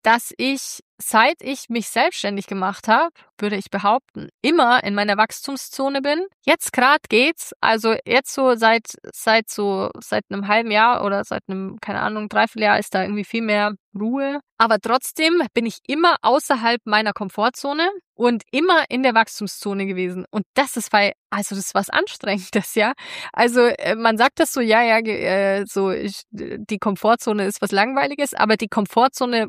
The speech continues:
gibt ja auch viel Ruhe, viel, also viel Gelassenheit und so. Und konstant in der Wachstumszone zu sein,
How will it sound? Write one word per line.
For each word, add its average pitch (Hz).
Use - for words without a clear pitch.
gibt -
ja -
auch 208
viel 247
Ruhe, 233
viel, 226
also 196
viel 220
Gelassenheit 220
und 202
so. 208
Und 226
konstant 233
in 226
der 220
Wachstumszone 240
zu 214
sein, 214